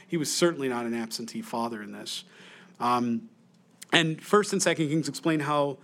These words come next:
history is governed by God's moral law, right? It doesn't change. Circumstances change, times change. I mean, this was how many years after the Mosaic law was given? Uh, God's moral law.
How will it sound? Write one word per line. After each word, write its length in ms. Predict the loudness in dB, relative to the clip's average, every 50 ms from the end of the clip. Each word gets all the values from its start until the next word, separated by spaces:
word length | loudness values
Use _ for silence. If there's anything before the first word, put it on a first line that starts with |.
| -20 -20 -20 -20 -20 -20 _ 2
history 400 | 4 4 4 4 4 4 4 4
is 100 | 4 4
governed 360 | 4 4 4 4 2 0 2
by 120 | 2 0 2
God's 420 | 2 2 2 2 2 0 -2 -2
moral 320 | 0 2 4 4 4 4
law, 360 | 4 2 2 0 -2 -4 -10 -12
right? 240 | -10 -8 -4 -2 0
It 100 | 2 6
doesn't 280 | 6 6 6 4 -2
change. 500 | -2 0 0 0 0 0 -2 -4 -4 -4
Circumstances 760 | -2 -2 -2 -2 -2 -2 -2 -2 -2 -2 -2 -2 -4 -6 -8
change, 540 | -6 -4 -4 -2 -2 -2 -2 -2 -4 -6 -8 -12 -18 -20 -18 -12 -6
times 500 | 0 2 4 4 4 4 2 0 -2 -2
change. 500 | -2 0 2 2 2 2 2 0 -2 -2
I 40 | 0
mean, 160 | 0 0 0
this 160 | -2 -2 -2
was 200 | -2 -2 -2 -4 -8 -14 -20 -6 0
how 180 | 2 4 4
many 240 | 4 4 2 2 2
years 300 | 2 2 2 2 2 0
after 240 | -2 -2 -2 -2 -2
the 80 | 0
Mosaic 480 | 0 0 0 2 2 2 2 2 0 0
law 180 | 2 2 2 2
was 140 | 0 -2 -2
given? 440 | 0 0 0 2 0 -2 -4 -6 -8 -14 -20 -20 -20 -20 -20 _ -10
Uh, 340 | -8 -8 -6 -4 -4 -4
God's 400 | -2 2 4 4 4 4 2 0
moral 400 | 0 2 2 4 4 4 4 4
law. 380 | 2 2 2 2 0 -2 -4